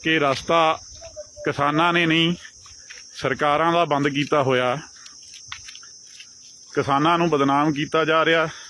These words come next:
ਥੋੜ੍ਹੇ ਜਿਹੇ ਲਾਗਲੇ ਜਿਹੜੇ ਭਾਜਪਾ ਦੇ ਕੋਈ ਵਰਕਰ ਨੇ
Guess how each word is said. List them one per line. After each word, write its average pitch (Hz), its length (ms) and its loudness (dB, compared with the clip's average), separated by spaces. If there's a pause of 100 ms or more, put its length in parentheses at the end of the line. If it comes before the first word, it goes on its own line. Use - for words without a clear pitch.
(1700)
ਥੋੜ੍ਹੇ 160 400 4
ਜਿਹੇ 170 320 2 (120)
ਲਾਗਲੇ 143 560 2
ਜਿਹੜੇ 156 220 0
ਭਾਜਪਾ 143 540 2
ਦੇ 143 200 4 (380)
ਕੋਈ 143 120 2
ਵਰਕਰ 135 420 0
ਨੇ 139 280 0